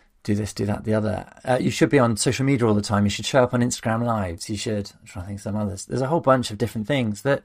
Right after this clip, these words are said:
if you are an extrovert who likes being on camera, yeah, get yourself on Instagram Lives because they're great, right? That, that will tick the buttons. It will push what motivates you. You'll feel lit up and excited, and you'll gain followers who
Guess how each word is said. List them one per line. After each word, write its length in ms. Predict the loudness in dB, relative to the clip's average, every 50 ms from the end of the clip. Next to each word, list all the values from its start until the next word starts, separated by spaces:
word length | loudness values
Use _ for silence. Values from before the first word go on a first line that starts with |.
| -12 -20 -20 -20 -20 -20 -20 _ _ _ _ _ _ 2
if 320 | 4 4 4 0 -6 -14 _
you 260 | -4 0 2 4 4
are 360 | 4 4 4 2 2 0 -2 -2 0
an 120 | 0 0
extrovert 580 | 2 0 -2 -4 -4 -2 0 4 4 4 4 2
who 80 | 0
likes 260 | 0 0 0 0 -2 -2
being 220 | 0 0 2 2
on 120 | 0 0
camera, 480 | -2 -2 -2 -2 0 -2 -2 -2 -4 -4
yeah, 220 | 0 2 2 2 2
get 180 | 0 0 0
yourself 340 | 0 0 2 0 0 0 0
on 100 | -2 0
Instagram 520 | 0 0 -2 -4 -6 -4 -2 0 0 0 0
Lives 440 | -2 -2 -4 -8 -12 -14 -16 -16 _ _ _ _
because 380 | -4 -4 0 0 -2 -2 -2 -6 _ _ 0
they're 140 | 0 0 2
great, 300 | 0 -4 -4 -4 -8 _ _ _ _ -10
right? 140 | -8 -4 -4
That, 200 | -4 -4 -4 -4 -2
that 180 | -2 0 0 0
will 120 | -2 -4
tick 240 | -2 -4 -4 -2 0
the 80 | 0
buttons. 380 | 2 2 2 2 0 -2 -2 -2
It 100 | -2 -4
will 80 | -4 -6
push 320 | -2 0 0 0 0 0
what 120 | 0 0 2
motivates 540 | 2 2 2 0 -2 -2 -2 -2 -4 -4 -2
you. 120 | 0 0
You'll 180 | 0 0 -2 -2
feel 220 | 2 4 4 6
lit 260 | 6 4 2 2 0 -2
up 160 | -2 0 -2
and 80 | -6
excited, 560 | -6 -4 -2 -2 0 -2 -2 -2 -2 -4 -4 -6 -10 -20 -20 -20 -20 -20 -20 -18 _
and 200 | -4 -2 0 0
you'll 120 | 0 0 2
gain 260 | 2 2 2 2 0
followers 500 | 0 2 2 2 4 4 2 2 0 0
who 360 | 2 2 4 4 2 0 -4